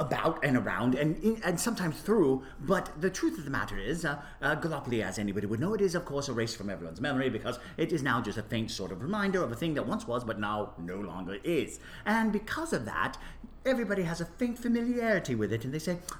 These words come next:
"I think I've heard of it," when the truth of the matter is, it has been erased from your consciousness and is just a shadow of a time event that happened before the beginning of time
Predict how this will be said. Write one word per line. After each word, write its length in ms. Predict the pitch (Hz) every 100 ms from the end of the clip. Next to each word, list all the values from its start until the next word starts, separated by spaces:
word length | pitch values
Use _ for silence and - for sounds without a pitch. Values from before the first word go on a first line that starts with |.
| -
"I 60 | 294
think 260 | - 170
I've 160 | 190 208
heard 180 | 226 202
of 100 | 117
it," 100 | 107 -
when 160 | 143 156
the 80 | 160
truth 160 | 208
of 40 | 175
the 140 | 135
matter 140 | 98 107
is, 120 | 165
it 100 | 185
has 120 | 185
been 140 | 185
erased 260 | 190 226 220
from 80 | 175
your 100 | 147
consciousness 460 | 104 92 92 135 - -
and 160 | 208 208
is 200 | 196 170
just 300 | 214 202 -
a 100 | 170
shadow 480 | - 226 214 143
of 120 | 139 139
a 60 |
time 340 | - - 196 160
event 300 | 104 113 127
that 100 | 147
happened 320 | 135 131 143
before 480 | 139 - 180 190 190 -
the 60 | 135
beginning 420 | 139 - 285 302
of 80 | 208
time 360 | - 127 131